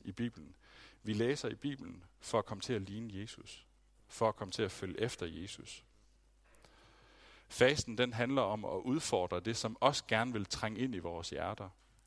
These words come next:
Det handler om at blive som Jesus. Det handler om at komme til at, om at komme til at ligne ham mere.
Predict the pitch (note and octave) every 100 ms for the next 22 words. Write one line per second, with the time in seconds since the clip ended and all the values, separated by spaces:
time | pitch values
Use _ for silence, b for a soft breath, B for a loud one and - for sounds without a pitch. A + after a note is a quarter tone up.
0 | b b b b - G2 B2 C#3+ C#3 G#2
1 | G#2+ F#2+ G#2+ B2 B2 G#2+ F2+ G2+ - G#2
2 | G#2 G2 A#2+ B2+ G2 G#2 F#2+ B2+ G2 -
3 | A2+ G#2+ E2+ - G#2+ C3+ A2 G2+ A#2+ A#2+
4 | A2+ A2+ G#2+ F#2+ A2+